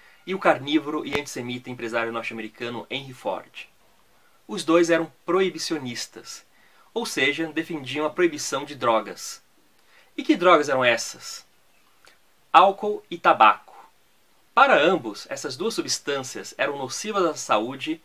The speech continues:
e induziam a degradação dos costumes e a depravação. A relação da humanidade com as substâncias psicoativas é tão antiga quanto a própria civilização.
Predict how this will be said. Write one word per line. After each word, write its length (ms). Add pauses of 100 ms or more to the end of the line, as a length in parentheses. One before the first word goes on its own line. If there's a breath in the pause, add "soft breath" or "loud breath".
(360 soft breath)
e 80
induziam 440
a 20
degradação 560
dos 160
costumes 680
e 40
a 60
depravação. 680 (580)
A 60
relação 480
da 100
humanidade 680
com 100
as 80
substâncias 460
psicoativas 840
é 60
tão 260
antiga 500
quanto 240
a 40
própria 360
civilização. 720